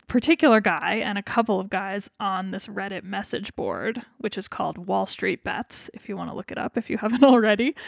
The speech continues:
um, figured this out. And this guy who, there's articles now about him in the Wall Street Journal. His name is out there. I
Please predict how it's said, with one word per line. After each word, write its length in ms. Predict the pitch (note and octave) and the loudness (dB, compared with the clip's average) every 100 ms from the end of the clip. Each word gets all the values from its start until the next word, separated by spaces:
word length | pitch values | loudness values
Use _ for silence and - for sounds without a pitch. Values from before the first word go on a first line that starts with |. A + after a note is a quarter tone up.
| - - C#4 - | -16 -18 -20 -2
um, 560 | - A3+ G#3+ G#3+ G#3+ A#3 - _ _ _ _ _ - | 6 8 8 4 -2 -6 -12 _ _ _ _ _ -20
figured 380 | - - D#4 D4 | -2 4 6 6
this 160 | A#3+ D#4+ | 6 6
out. 460 | D4 - - - - - | 6 2 -8 -16 -4 4
And 140 | A#3 | 6
this 120 | A#3 - | 6 6
guy 520 | C4+ B3+ B3 A#3+ A#3+ | 8 10 10 8 6
who, 520 | G#3+ B3 A#3+ A#3+ A3+ | 6 6 8 6 4
there's 220 | G#3+ A3 A3+ | 2 2 4
articles 400 | A3+ A3 A3+ G#3+ | 4 4 2 4
now 160 | G#3+ | 2
about 220 | G#3 G#3 | 2 0
him 140 | A3 A3+ | 0 -2
in 60 | G#3+ | -2
the 80 | |
Wall 140 | - - | -2 -2
Street 240 | - A#3 | -2 0
Journal. 360 | D#4+ D4+ C#4 C4+ | 4 4 6 8
His 300 | A#3 G#3+ A#3 | 6 6 4
name 280 | A#3 B3+ A#3+ | 6 6 6
is 120 | A3 | 6
out 200 | A3 G#3+ | 4 4
there. 220 | G#3+ | 2
I 80 | G#3 | 2